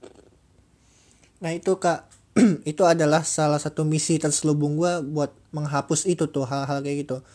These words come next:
Karena nggak sedikit juga kan orang-orang sekitar kita mungkin yang sama kayak kejadiannya kayak Kak Aza itu, yang gue fans J K T atau secara tidak langsung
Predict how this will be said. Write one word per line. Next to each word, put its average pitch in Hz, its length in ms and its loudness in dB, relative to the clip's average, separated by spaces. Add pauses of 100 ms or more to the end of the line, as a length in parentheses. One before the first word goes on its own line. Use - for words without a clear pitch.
(280)
Karena 202 380 -2 (160)
nggak 156 220 0
sedikit 156 420 -2
juga 202 320 2
kan 160 160 -2
orang-orang 147 400 -2
sekitar 143 320 -6
kita 139 240 -4
mungkin 180 580 2
yang 139 140 -2
sama 143 320 -2
kayak 139 320 0
kejadiannya 131 640 -4
kayak 131 240 -4
Kak 123 260 -2
Aza 131 180 -4
itu, 185 280 -4 (680)
yang 143 340 -2
gue 175 220 0
fans 160 240 -4
J 143 100 0
K 135 160 -2
T 185 240 0
atau 147 240 0
secara 131 560 -2
tidak 139 240 -2
langsung 151 480 -4